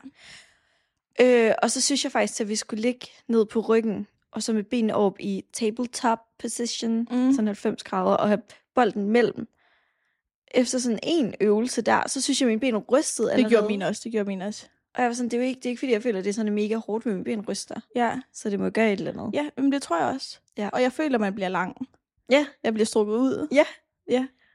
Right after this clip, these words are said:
Speaker 1: Og vi får reduceret vores neck bumps.
Speaker 2: Mm. Vi er godt i gang.
Speaker 1: Forhåbentlig. Ja. Det var lidt rart, at der faktisk var flere, der skrev. Så sådan, "Oh my god."
Speaker 2: Ja.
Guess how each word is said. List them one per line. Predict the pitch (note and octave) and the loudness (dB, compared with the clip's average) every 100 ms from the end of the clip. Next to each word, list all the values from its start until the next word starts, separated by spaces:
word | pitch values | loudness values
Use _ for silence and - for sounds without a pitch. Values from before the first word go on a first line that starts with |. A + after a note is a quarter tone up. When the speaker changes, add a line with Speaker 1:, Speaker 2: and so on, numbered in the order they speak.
| _ _ | _ _
Speaker 1:
Og | - A3+ | -2 0
vi | A3 | 0
får | A3+ G#3 | 2 2
reduceret | G3+ G#3 - A#3 F#3+ | 2 0 2 2 2
vores | F#3+ G3 - | 2 0 0
neck | G#3+ - | 0 2
bumps. | G#3 F3+ G3 - - - _ _ _ - | 2 2 0 -8 -12 -14 _ _ _ -4
Speaker 2:
Mm. | A#3 A3 G#3+ G#3+ A#3+ _ _ - - - - | 0 2 2 0 -2 _ _ -16 -14 -14 -16
Vi | - | -12
er | |
godt | - G#3 | -4 -2
i | G3+ | 0
gang. | |
Speaker 1:
Forhåbentlig. | F3+ E3+ - - A3+ _ _ _ _ | -2 -2 -6 -6 -8 _ _ _ _
Ja. | - - - _ _ _ - - _ _ A#3+ | -8 -8 -8 _ _ _ -20 -20 _ _ 0
Det | A3+ | 2
var | G3 | 4
lidt | G#3 A3 A3 | 4 2 2
rart, | G#3 | 0
at | G#3 | 0
der | G3 | -4
faktisk | G3 F#3 - | 0 0 0
var | G3 | -6
flere, | - G3 | -2 0
der | G3+ | 0
skrev. | G3 - G3 B3+ _ _ _ _ - | -4 -4 -4 -6 _ _ _ _ -20
Så | - | -12
sådan, | A3+ - | -8 -2
"Oh | G3+ | -2
my | F#3+ | 0
god." | F3 F3 - | 0 -2 -4
Speaker 2:
Ja. | B3+ D4+ | -2 -2